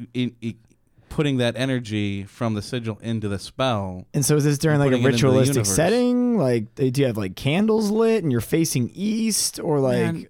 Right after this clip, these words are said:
Speaker 2: uh,
Speaker 1: yeah,
Speaker 2: is
Speaker 1: you
Speaker 2: this
Speaker 1: can, you can do anything, just like
Speaker 2: it,
Speaker 1: sex.
Speaker 2: well, 'cause, like, I mean,
Speaker 1: <laughs>
Speaker 2: when,
Speaker 1: You can
Speaker 2: when
Speaker 1: have sex with the lights on,
Speaker 2: well, like,
Speaker 1: the
Speaker 2: when,
Speaker 1: lights
Speaker 2: when
Speaker 1: off, candles,
Speaker 2: <laughs>
Speaker 1: lube, no lube, anal, whatever you want.
Speaker 2: Yeah, that's fair. However,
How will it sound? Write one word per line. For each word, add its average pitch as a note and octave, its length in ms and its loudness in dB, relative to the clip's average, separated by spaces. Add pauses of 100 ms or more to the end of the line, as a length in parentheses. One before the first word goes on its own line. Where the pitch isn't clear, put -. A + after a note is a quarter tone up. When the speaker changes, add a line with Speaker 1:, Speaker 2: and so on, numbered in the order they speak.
(120)
Speaker 2:
uh, - 80 -8
Speaker 1:
yeah, D#3 220 0
Speaker 2:
is B2+ 140 2
Speaker 1:
you C3 60 4
Speaker 2:
this B2+ 80 -2
Speaker 1:
can, E3 280 -4
you D#3+ 100 -10
can F3+ 140 -8
do E3 160 -4
anything, A#2+ 340 -4
just D3 220 -8
like C3+ 100 -4
Speaker 2:
it, D#3 120 0
Speaker 1:
sex. - 380 -6
Speaker 2:
well, G3 120 0
'cause, A3 220 0
like, G3+ 200 2
I - 20 -2
mean, G#3 220 4
Speaker 1:
<laughs> - 0 -
Speaker 2:
when, F#3+ 140 4
Speaker 1:
You E3 60 4
can F3+ 120 2
Speaker 2:
when F#3 80 4
Speaker 1:
have F3 140 0
sex - 300 -4
with D3+ 100 -8
the C#3 80 -6
lights C#3 340 -2
on, D3+ 60 0
Speaker 2:
well, D3+ 140 4
like, D3 80 4
Speaker 1:
the B2+ 60 4
Speaker 2:
when, A#2+ 60 0
Speaker 1:
lights B2 240 0
Speaker 2:
when C#3+ 80 4
Speaker 1:
off, C#3+ 240 2
candles, C#3+ 640 0
Speaker 2:
<laughs> E3 80 0
Speaker 1:
lube, C#3 400 2
no B2 260 2
lube, C#3+ 460 2
anal, C#3 500 -2
whatever E3+ 280 -4
you D#3+ 160 0
want. G#2 220 -2 (200)
Speaker 2:
Yeah, D3+ 300 -2
that's D3+ 140 -2
fair. C3+ 300 0 (320)
However, C#3 540 0